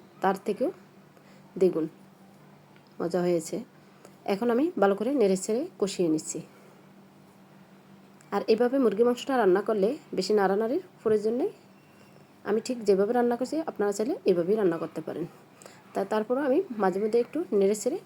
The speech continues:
ভালো করে কষিয়ে নিচ্ছি। আর এভাবে মুরগিটা রান্না করে রুটি, পরোটা এবং গরম ভাতের সাথে বেশ জমে যাবে। তা রান্না কমপ্লিট হয়ে গেছে মাশাআল্লাহ। এখন আমি পরিবেশন করে দেখিয়ে দিচ্ছি আপনাদেরকে কতটা লোভনীয় হয়েছে। মাত্র কয়েকটা উপকরণ দিয়ে পানি ছাড়া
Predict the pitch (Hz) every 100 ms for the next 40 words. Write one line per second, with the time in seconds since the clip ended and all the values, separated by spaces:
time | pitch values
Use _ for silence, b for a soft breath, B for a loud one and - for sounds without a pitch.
0 | 254 226 226 269 196 190 220 220 - 339
1 | - - B B B B B - - -
2 | - - - 185 - 226 240 233 202 240
3 | 247 214 196 220 208 254 269 190 190 240
4 | 220 202 208 311 - 190 220 185 180 214
5 | 220 233 240 226 320 220 190 - 185 160
6 | - - 165 - - - - - - 208
7 | 202 226 247 247 247 254 254 262 254 -
8 | 311 - - 180 - 185 214 208 403 -
9 | 214 214 226 240 277 403 202 196 180 175
10 | - 196 208 214 220 277 311 247 247 262
11 | 254 240 240 240 240 - 381 B B B
12 | B B B - 202 202 202 202 208 233
13 | 247 254 254 254 254 269 320 214 208 208
14 | 226